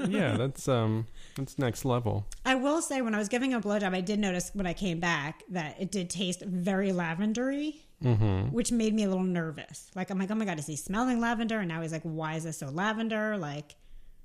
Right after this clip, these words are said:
Speaker 2: what's going on?" I don't know. Maybe he didn't realize it.
Speaker 1: Maybe he's into the lavender stuff, too.
Speaker 2: I'm not into it. It didn't taste very good. They said it was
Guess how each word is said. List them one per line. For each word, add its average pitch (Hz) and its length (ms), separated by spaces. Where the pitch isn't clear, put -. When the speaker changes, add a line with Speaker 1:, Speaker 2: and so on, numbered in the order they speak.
Speaker 2:
what's 175 140
going 156 180
on?" 110 240
I 190 100
don't 156 120
know. 127 80
Maybe 202 200
he 185 40
didn't 156 140
realize 139 280
it. - 120
Speaker 1:
Maybe 123 280
he's 135 260
into 95 180
the 95 120
lavender 95 420
stuff, - 340
too. 101 340
Speaker 2:
I'm 226 240
not 165 160
into 262 440
it. 190 200
It 220 100
didn't 349 240
taste - 440
very 143 260
good. 135 300
They 226 120
said 294 180
it 381 60
was 294 160